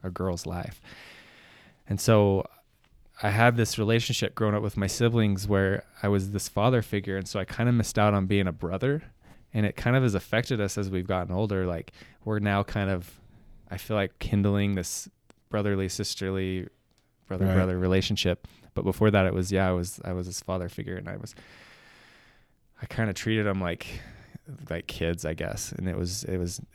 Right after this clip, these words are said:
Speaker 1: um, there wasn't a lot of, um, sympathy. It was just like, I don't know.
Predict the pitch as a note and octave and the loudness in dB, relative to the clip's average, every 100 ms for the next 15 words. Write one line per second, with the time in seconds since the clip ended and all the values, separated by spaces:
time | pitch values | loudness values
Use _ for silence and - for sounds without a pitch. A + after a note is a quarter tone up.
0 | - F2+ E2 F#2 F2+ F#2+ F#2+ F#2 F#2+ F2+ | -8 -6 -6 -6 -2 0 0 0 2 0
1 | E2+ - - F2+ F2 F2+ - - - - | -2 -6 -12 -10 -8 -10 -14 -18 -20 -18
2 | - - G#2 A2 G2+ G#2 G2+ G2 E2 E2+ | -8 -2 0 0 -2 0 0 0 -2 -4
3 | E2+ F2 F2 E2+ E2+ - - - G#2 C#3 | -6 -8 -8 -8 -10 -16 -20 -12 -4 -2
4 | D#3 | -2